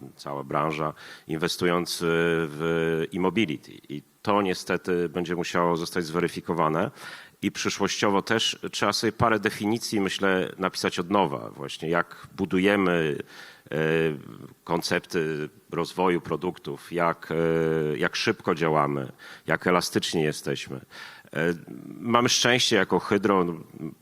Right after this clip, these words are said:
patrząc na europejski rynek ekstruzji, mamy około dwudziestu procent rynku i to, udało nam się to w miarę dobrze zdywersyfikować, czyli nie,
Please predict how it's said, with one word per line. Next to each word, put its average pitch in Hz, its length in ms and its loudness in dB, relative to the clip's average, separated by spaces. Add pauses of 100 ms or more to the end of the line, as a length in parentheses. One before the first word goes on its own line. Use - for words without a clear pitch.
(360)
patrząc 92 380 2
na 90 80 4
europejski 90 560 2
rynek 85 260 2
ekstruzji, 85 540 -2
mamy 82 240 0
około 82 220 -2
dwudziestu 76 460 -4
procent 82 560 -2
rynku 87 500 0
i 73 120 -6
to, - 160 -12
udało 101 360 2
nam 98 140 2
się 98 120 -6
to 98 100 -2
w 85 80 -6
miarę 95 240 2
dobrze 90 300 -2
zdywersyfikować, 87 920 -4
czyli 80 140 -2
nie, 92 280 2